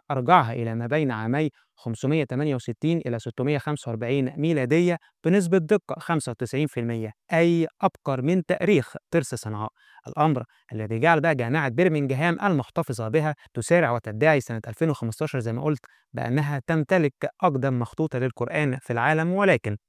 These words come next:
بعد فحص نص المخطوطتين من قبل المختصين، تم توضيح عدم صحة هذا الادعاء والتأكيد على أن مخطوطة برمنجهام تعود على أقصى تقدير إلى أواخر القرن الأول الهجري أو أوائل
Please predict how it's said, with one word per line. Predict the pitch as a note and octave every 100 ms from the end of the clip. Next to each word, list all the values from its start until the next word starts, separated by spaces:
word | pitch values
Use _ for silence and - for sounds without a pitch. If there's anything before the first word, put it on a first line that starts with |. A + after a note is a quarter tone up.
| _ B2
بعد | A2 A2
فحص | - D#3 -
نص | C3 - -
المخطوطتين | B2 A#2 B2+ A#2+ - D3 B2+ A2+
من | G#2+
قبل | - E3+ D3
المختصين، | B2+ A#2+ - A#2 - D#3 D3+ - _
تم | F3+ F#3 F3
توضيح | F3+ E3 F#3+ A#2 A2+
عدم | C#3+ C3+ -
صحة | D3 B2
هذا | C#3 D3+ B2
الادعاء | A#2 A2 C3+ E3+ - -
والتأكيد | G#3+ - G3 - G#3
على | A#2 A#2 B2
أن | A#2+
مخطوطة | A#2 - G3 C3+
برمنجهام | A#2+ A#2 A#2 A#2 A#2+ D3+ C#3
تعود | C3+ B2+ E3 C#3
على | C3+ F3 E3
أقصى | G3+ - D#3
تقدير | D3+ C3 D#3 D3+ A2+ _ _ -
إلى | D#3 D#3 - C#3
أواخر | D#3 E3+ - A#2+
القرن | - D3 C3
الأول | C3+ D#3 C3+
الهجري | C3+ C3 D3 D3 G3
أو | G3
أوائل | F3+ F3+ F3+ B2